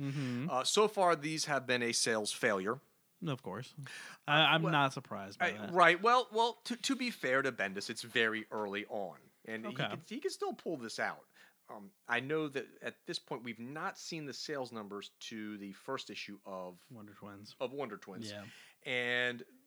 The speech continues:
Speaker 2: right now there's only two Wonder comics that have been published so far, Naomi and, um,
Speaker 1: And Young Justice. Yeah.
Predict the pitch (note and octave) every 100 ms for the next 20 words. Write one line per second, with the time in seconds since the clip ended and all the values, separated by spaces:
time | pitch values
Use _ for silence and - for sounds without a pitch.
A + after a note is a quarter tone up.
0 | _ C#3+ F3+ F3+ C#3 D3+ B2 - - A#3
1 | E3 B2 B2+ A2+ A#2 G#2+ - - A2+ A2
2 | G2 - G2+ F#2+ F#2+ - F#2 D#2+ E2 G#2+
3 | G2 G#2+ B2+ D3 D#3 _ _ _ _ _
4 | _ - A2+ A2 A2 G#2 G#2 G2+ F#2+ F#2
5 | _ _ _ A2+ G#2+ G#2+ A2+ A2+ G#2 F#2+
6 | - - - - _ A2 F#2+